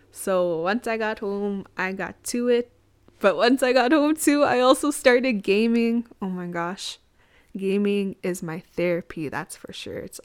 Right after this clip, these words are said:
always been there for me. It's always going to be there for me. Anyways, last update is, it's Tuesday today. It's Tuesday night. And Tuesdays is my podcast recording day. But I also had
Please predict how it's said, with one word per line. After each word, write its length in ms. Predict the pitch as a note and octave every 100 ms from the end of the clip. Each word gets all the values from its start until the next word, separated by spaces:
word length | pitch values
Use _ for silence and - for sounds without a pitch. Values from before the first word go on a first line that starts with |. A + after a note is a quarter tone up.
| -
always 400 | F3 E3+ E3+ -
been 220 | - E3+
there 140 | D#3+
for 180 | - F3+
me. 260 | E3 E3 - _ _ _ _
It's 100 | G#3+
always 260 | G#3+ F#3+
going 220 | - G#3+
to 60 | A3+
be 160 | G3+ E3
there 180 | D3
for 260 | - - G#2 -
me. 200 | F#3 - _ _ _ -
Anyways, 600 | A3 G#3+ G3+ G3 - - _ _ _ _ _ _ _ G#3+
last 360 | G#3 A3+ - -
update 500 | A3+ - A3 G3 -
is, 640 | G#3+ A3 G3 F3+ G#3+ - - _ _ _ _ -
it's 240 | A#3+ - -
Tuesday 420 | B3+ A#3+ G#3 F#3+
today. 320 | - F#3 D3+ -
It's 200 | G3+ -
Tuesday 340 | A#3+ A3+ G#3+
night. 440 | G3 D#3+ - - - _ _ _ _ _ _
And 460 | - F#3+ F#3 F#3 F#3+ -
Tuesdays 520 | A#3+ B3 B3 A#3+ A#3+
is 160 | - G#3
my 140 | G3+
podcast 640 | F#3+ - F#3+ - G#3+ G3 -
recording 560 | G3 - G3 F#3 E3+
day. 280 | E3+ C3 G3+ _ _ _ _ _
But 160 | - A#3+
I 100 | A#3
also 340 | G#3+ G#3+ G#3+ A3+
had 300 | - G3+